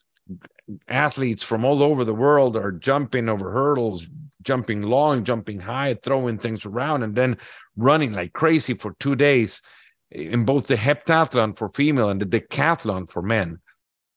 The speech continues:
In that event, Anna had the best score achieved by any heptathlete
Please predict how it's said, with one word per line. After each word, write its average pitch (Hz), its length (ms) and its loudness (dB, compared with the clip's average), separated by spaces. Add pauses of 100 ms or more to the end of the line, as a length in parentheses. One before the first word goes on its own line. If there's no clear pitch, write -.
(1000)
In 143 180 2
that 208 220 4
event, 151 380 4 (180)
Anna 180 400 2 (1800)
had 131 240 0
the 131 60 0
best 175 340 0
score 131 580 0 (400)
achieved 135 580 -4
by 123 200 0 (120)
any 185 380 -2
heptathlete 120 840 -2